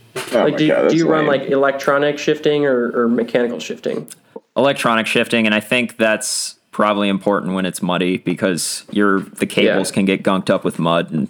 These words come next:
Speaker 3: then it's hard to shift. Yeah.
Speaker 2: Cool.
Speaker 3: And I, I usually run road shoes, but I'm really glad I didn't, because I had to walk a couple sections.
Speaker 2: But you were
Speaker 1: Do you run,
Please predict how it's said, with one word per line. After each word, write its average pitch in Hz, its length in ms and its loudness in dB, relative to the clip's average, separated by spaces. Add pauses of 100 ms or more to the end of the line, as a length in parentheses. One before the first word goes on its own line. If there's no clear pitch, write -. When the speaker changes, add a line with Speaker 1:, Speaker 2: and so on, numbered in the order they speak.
(120)
Speaker 3:
then - 320 -2 (160)
it's - 80 -8
hard 85 160 2
to 76 80 0
shift. - 400 -2 (2500)
Yeah. - 300 4 (1000)
Speaker 2:
Cool. - 500 0
Speaker 3:
And - 140 2
I, 113 180 0
I 107 80 2
usually 123 380 2
run 101 240 2
road 95 260 2
shoes, 85 340 -2
but 80 140 -2
I'm 85 180 -2
really 87 240 0
glad 82 300 0
I 73 60 0
didn't, 65 380 -4
because - 600 -4 (100)
I 87 100 2
had 85 180 0
to 73 80 2
walk - 560 0
a - 40 0
couple - 240 -2
sections. - 680 -4 (1500)
Speaker 2:
But 143 120 2
you 160 140 4
were 151 280 4
Speaker 1:
Do 143 80 4
you 160 160 4
run, 170 360 0